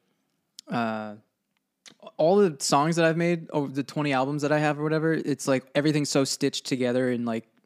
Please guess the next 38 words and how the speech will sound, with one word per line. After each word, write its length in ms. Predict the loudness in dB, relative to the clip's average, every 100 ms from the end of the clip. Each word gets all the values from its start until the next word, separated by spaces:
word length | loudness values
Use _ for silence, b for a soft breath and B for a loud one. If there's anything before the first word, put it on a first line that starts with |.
| _ _ -6
you 120 | -4
know, 140 | -2
like, 160 | -2 -2
I'm 100 | 0
not 140 | 2
actually 280 | 0 -2 -6
playing 420 | -4 -6 -4 -4
a 80 | -2
lot 140 | -2
of 60 | -2
this 100 | -4
stuff 300 | -2 -2 -4 -12 b b b -6
in 120 | -2
the 100 | 0
way 140 | 0
that 100 | 0
you'd 220 | -2 -4
think 260 | -4 -4 0
I 160 | 0 2
am, 280 | 0 -2
like, 200 | -2 -4
'cause 140 | -4 -2
I 100 | -2
just, 280 | -4 -6 -10 _
I 140 | -4 -2
don't, 180 | -2 -4 -4
I 80 | -4
don't 100 | 0
have 140 | -2
the 80 | -2
technical, 640 | -4 -6 -4 -4 -2 -4 -6
uh, 280 | -2 0 0
thing 300 | -2 -2 -2
to 80 | -2
whatever. 280 | 0 0 0
So 160 | 0 2
it's 120 | 2
like, 160 | 0